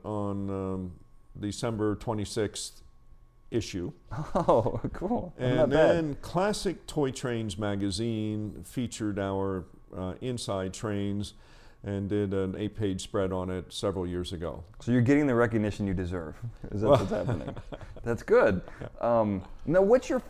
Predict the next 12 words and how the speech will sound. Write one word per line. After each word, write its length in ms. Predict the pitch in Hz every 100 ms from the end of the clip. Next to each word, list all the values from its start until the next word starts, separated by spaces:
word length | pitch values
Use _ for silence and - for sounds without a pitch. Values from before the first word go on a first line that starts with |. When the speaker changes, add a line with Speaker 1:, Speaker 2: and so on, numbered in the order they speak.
| -
Speaker 2:
favorite 420 | 160 165 127 85
piece? 200 | 110 98
'Cause 180 | - 117
that's 200 | 156 185
not 140 | 214 185
always 260 | 165 147
what 360 | 117 - 113 117
the 80 | 107
rarest 520 | 101 104 117 98 -
one 160 | 90 67
is. 120 | 90
Like, 160 | 98